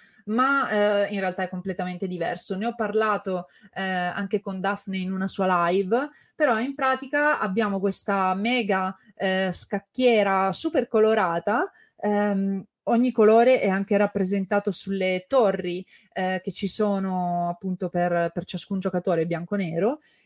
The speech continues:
e, eh, queste torri potranno muoversi solamente,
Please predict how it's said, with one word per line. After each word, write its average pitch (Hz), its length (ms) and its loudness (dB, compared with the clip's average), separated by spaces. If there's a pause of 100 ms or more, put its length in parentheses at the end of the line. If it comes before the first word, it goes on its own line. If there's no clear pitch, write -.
(120)
e, 247 420 6
eh, 214 520 -2 (380)
queste 320 220 0
torri 339 280 2
potranno 247 480 2
muoversi 233 680 0
solamente, 254 1000 2